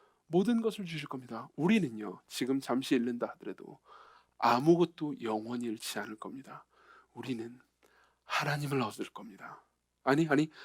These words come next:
우리는 이미 하나님을 얻었습니다. 아우구스티누스가 했던 말로 마무리하죠.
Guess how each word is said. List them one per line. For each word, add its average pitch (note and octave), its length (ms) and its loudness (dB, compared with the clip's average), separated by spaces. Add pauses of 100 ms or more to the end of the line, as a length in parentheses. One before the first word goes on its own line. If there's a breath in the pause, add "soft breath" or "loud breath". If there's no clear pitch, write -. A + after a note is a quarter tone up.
(220 loud breath)
우리는 C3 360 -2
이미 A2+ 180 -8
하나님을 A#2+ 340 -4
얻었습니다. A2 760 -6 (3000)
아우구스티누스가 D#3+ 680 0
했던 B2+ 200 -8
말로 B2+ 200 -12
마무리하죠. B2 540 -12